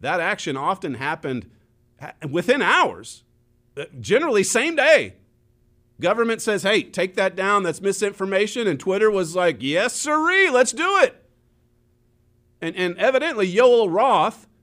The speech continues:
was running the show. It says here, "The rest of the Twitter release number three is essential, a walkthrough of instances where the Twitter filter team was engaged in controlling the public conversation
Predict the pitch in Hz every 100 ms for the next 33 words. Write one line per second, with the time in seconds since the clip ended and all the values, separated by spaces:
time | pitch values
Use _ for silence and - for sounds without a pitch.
0 | _ _ _ _ _ _ _ 170 175 123
1 | 214 285 285 - 294 370 175 95 _ _
2 | _ _ _ _ _ _ _ _ _ _
3 | _ _ _ _ _ _ _ _ _ _
4 | _ - 92 131 120 139 123 107 110 143
5 | 165 160 117 107 156 151 135 120 131 127
6 | 131 120 104 131 127 101 98 - 156 -
7 | 90 92 98 123 131 143 127 120 117 _
8 | _ - 113 120 143 156 151 147 139 117
9 | 120 110 98 - 156 156 - 156 156 156
10 | 127 151 135 123 110 107 101 117 135 139
11 | 127 107 - 107 - 147 170 151 117 -
12 | 151 147 - 143 139 123 - 120 107 76
13 | 78